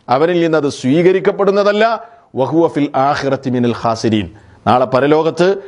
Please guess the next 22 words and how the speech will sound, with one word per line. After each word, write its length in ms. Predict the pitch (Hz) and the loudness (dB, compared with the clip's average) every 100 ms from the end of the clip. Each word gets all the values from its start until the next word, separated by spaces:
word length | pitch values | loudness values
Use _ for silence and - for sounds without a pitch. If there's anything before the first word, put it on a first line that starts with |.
| - | -4
അവൻ 240 | 113 127 127 | -2 0 -2
നഷ്ടകാരികളുടെ 800 | 123 - 139 135 127 120 113 110 | -4 -4 -2 0 0 0 0 -2
കൂട്ടത്തിൽ 480 | 117 107 107 107 98 | -4 -4 -2 -2 -2
പെട്ടുപോകും 640 | - 95 104 104 98 98 | -4 -2 0 0 0 -4
എന്നാണ്. 320 | - 95 90 78 - - - - - - - - - | -4 -2 -4 -6 -20 -20 -20 -20 -20 -20 -20 -12 2
ഇത് 100 | 135 | 2
ഖുർആനിലുള്ള 640 | 131 143 147 143 147 147 | 4 2 2 2 2 2
ആയത്തല്ലേ? 580 | 147 151 151 156 151 113 - - _ _ 151 | 2 0 0 0 0 -2 -10 -20 _ _ -4
എത്രയെത്ര 680 | 220 233 226 214 196 156 - - - | 0 0 0 0 0 0 -2 -12 -2
ഈ 140 | 165 175 | 2 2
ആശയം 460 | 175 180 180 180 | 0 0 0 2
വരുന്ന 260 | 165 151 143 | 2 0 -2
വചനങ്ങൾ 460 | 139 143 151 143 | -2 -2 -2 -2
വിശുദ്ധ 300 | 135 123 139 | -2 -4 -2
ഖുർആനിൽ 400 | 131 135 143 131 127 | -2 0 0 -2 0
കാണാൻ 220 | 123 120 | 0 2
കഴിയും. 180 | 117 107 | 0 0
ഖുർആനിലെ 340 | 139 - 175 180 | 0 0 2 2
ഒരു 80 | |
ചെറിയ 360 | 156 185 180 208 | 0 0 2 2
അധ്യായമാണ് 720 | 220 139 160 170 156 143 131 92 _ _ | 2 2 2 2 2 0 -4 -10 _ _
സൂറത്തുൽ 400 | - 143 151 139 | -2 -2 -2 -4